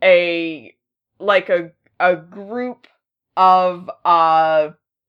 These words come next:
early humans who were, uh, experimented on by the Kree and formed kind of their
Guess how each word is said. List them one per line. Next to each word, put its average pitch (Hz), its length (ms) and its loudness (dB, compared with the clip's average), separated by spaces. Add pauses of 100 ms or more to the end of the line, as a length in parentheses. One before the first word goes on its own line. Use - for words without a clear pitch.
(140)
early 220 340 2
humans 190 680 -8 (160)
who 196 140 -6
were, 165 680 -2 (100)
uh, 147 580 2 (540)
experimented 196 920 -2
on 170 280 -2
by 160 180 0
the 160 120 -8
Kree 156 720 -12 (400)
and 170 280 -6
formed 170 520 -2
kind 160 320 -2
of 147 280 -10
their 156 320 -2